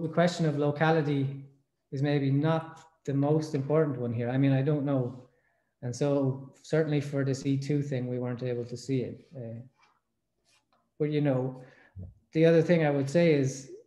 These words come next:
just to go back to that point about those constraints, we weren't actively able to, um, where did I mention it? Maybe it's further on here. No, it's back here.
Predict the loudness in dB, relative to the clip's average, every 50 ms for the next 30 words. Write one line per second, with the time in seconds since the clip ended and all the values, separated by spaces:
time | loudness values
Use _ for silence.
0 | _ _ _ _ _ _ _ -20 -16 -10 -8 -6 -4 -4 -4 -2 -2 -2 0 -2
1 | -2 -2 -2 -2 -2 -2 -2 -2 -2 -2 -2 -2 -4 -4 -6 -6 -6 -6 -6 -6
2 | -6 -8 -8 -8 -8 -6 -4 -2 -2 -2 -2 -4 -8 -14 -20 _ _ _ _ _
3 | -2 0 2 4 4 4 4 4 4 2 2 0 -2 -4 -4 -4 -2 -2 -2 -2
4 | -2 -4 -6 -8 -16 -20 _ _ _ -20 _ _ _ _ _ -4 0 0 0 0
5 | 0 -2 -4 -6 -6 -4 -2 0 0 0 -2 -4 -4 -6 -8 -8 -6 -6 -4 -6
6 | -6 -6 -8 -10 -12 -16 _ _ _ _ _ _ _ _ _ _ _ _ _ _
7 | _ _ _ _ _ _ -18 -14 -12 -12 -10 -10 -8 -8 -8 -8 -10 -10 -10 -12
8 | -12 -12 -12 -16 _ _ _ _ _ _ _ _ _ -14 -12 -10 -10 -10 -12 -14
9 | -12 -10 -8 -8 -8 -8 -10 -10 -12 -12 -12 -12 -12 -12 -14 -14 -18 _ _ _
10 | _ _ -20 -20 -20 -20 -20 -20 -20 _ _ _ _ _ _ _ _ _ -12 -10
11 | -10 -10 -12 -14 -14 -14 -14 -14 -14 -14 -16 -16